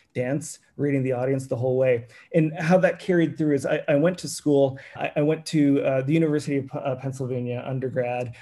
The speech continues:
to the Wharton School, and I had so many contemporaries going into finance as a profession, going into management consulting. And I just, I remember one night I was staring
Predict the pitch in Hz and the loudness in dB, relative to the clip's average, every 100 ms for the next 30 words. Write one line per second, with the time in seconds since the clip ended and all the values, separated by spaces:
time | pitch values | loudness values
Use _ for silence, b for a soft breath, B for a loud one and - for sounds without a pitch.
0 | B 143 131 139 143 143 131 - 135 135 | B -4 2 2 2 0 -6 -2 0 0
1 | 160 160 160 170 170 - 165 165 175 175 | -2 -2 0 -2 -2 -4 0 2 2 0
2 | B B 139 147 147 143 139 135 139 131 | B B -4 -2 -2 -4 -6 -4 -6 -4
3 | 131 123 127 156 165 - - 131 131 131 | -4 -4 -4 -8 -10 -16 -8 -2 -2 -2
4 | 135 139 131 123 131 123 120 - 175 180 | -4 -4 -6 -6 -8 -8 -10 -10 -6 -2
5 | 180 165 165 - 170 175 - 151 135 127 | 0 0 -2 -6 -8 -8 -10 -6 -6 -4
6 | 135 135 135 B B - 135 135 131 131 | -4 -4 -4 B B -2 -2 0 -4 -6
7 | 131 131 139 190 180 151 160 165 147 151 | -8 -8 -4 -2 -2 -2 -2 -2 -2 -2
8 | 143 151 143 139 139 B 170 170 170 - | -2 -2 -2 -4 -8 B 0 2 -2 -14
9 | _ - - 170 165 165 165 - 151 147 | _ -20 -8 -2 0 -2 -6 -4 -2 0
10 | 139 135 143 156 - - 143 135 131 131 | 2 0 0 -2 -4 -4 0 0 -2 -4
11 | 151 b b - 139 135 135 - - 131 | -6 b b 0 0 2 -4 -8 -6 -4
12 | 127 131 143 139 | -2 -2 -4 -4